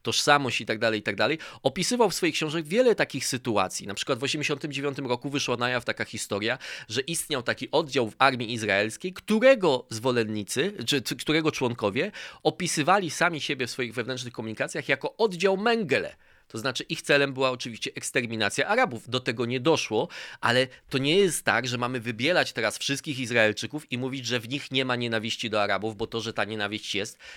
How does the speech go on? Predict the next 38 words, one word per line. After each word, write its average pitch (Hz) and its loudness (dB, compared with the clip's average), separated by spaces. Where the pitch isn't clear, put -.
jest 120 -2
dosyć 113 -6
oczywiste. - -2
Natomiast 123 4
pytanie, 202 -2
które 131 -2
trzeba 120 0
sobie 104 -4
zadać 110 0
w - -14
takim 101 -4
sensie 110 2
analitycznym, 104 -2
to 123 0
jest 107 -2
to, 151 0
czy 139 -2
my 139 -2
oceniamy 135 0
Izrael 120 2
w - -8
porównaniu 123 -2
do 113 -2
jakiegoś 117 -6
idealnego, 123 -2
utopijnego 123 -6
państwa, 123 -2
w - -4
którym 113 -6
wszyscy - -4
są 117 -6
ze 110 -6
sobą 131 -2
pogodzeni 120 -2
i 117 -2
nie 131 0
ma 131 2
konfliktów 117 -6